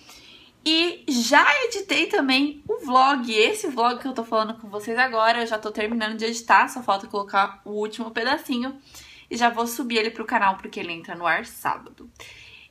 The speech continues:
E amanhã, sexta-feira, eu vou fazer vlog também, só que vai ser outro vlog. Amanhã eu vou gravar mais vídeos, vou fazer unha, não sei o quê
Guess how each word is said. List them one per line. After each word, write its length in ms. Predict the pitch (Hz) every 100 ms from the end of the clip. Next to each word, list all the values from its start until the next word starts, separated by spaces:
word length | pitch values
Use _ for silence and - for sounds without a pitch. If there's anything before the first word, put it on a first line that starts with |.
| -
E 140 | 269
amanhã, 540 | 320 339 302 254 262
sexta-feira, 1000 | 277 285 285 285 277 - 220 220 226 233
eu 80 | 208
vou 120 | -
fazer 240 | 180 233 220
vlog 320 | 202 190 190
também, 400 | 220 214 175 208
só 120 | 233
que 120 | -
vai 320 | 156 147 156 -
ser 280 | - 175
outro 340 | 190 214 233 277
vlog. 480 | 202 180 190 208 - _ - - - - - -
Amanhã 440 | 233 262 269 269
eu 120 | 254
vou 340 | 202 220 220 208
gravar 300 | 170 185 180
mais 240 | 240 254
vídeos, 420 | 208 277 262 170
vou 180 | 170 160
fazer 300 | 165 185 180
unha, 380 | 233 269 262 208
não 80 | 196
sei 100 | 233
o 40 |
quê 340 | 233 277 294